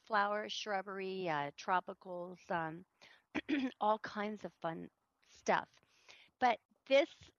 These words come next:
<laughs> I know I always say this, but it's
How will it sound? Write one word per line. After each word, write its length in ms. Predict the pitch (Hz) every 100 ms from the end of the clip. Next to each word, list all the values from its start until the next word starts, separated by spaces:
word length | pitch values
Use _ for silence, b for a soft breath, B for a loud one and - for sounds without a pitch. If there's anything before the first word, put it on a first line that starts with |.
| -
<laughs> 580 | - 320 262 _ 185 -
I 100 | 214
know 220 | 214 170
I 140 | 151
always 240 | 135 135 156
say 200 | - 143
this, 220 | 139 143 - -
but 240 | 156 156 B B B B -
it's 160 | 415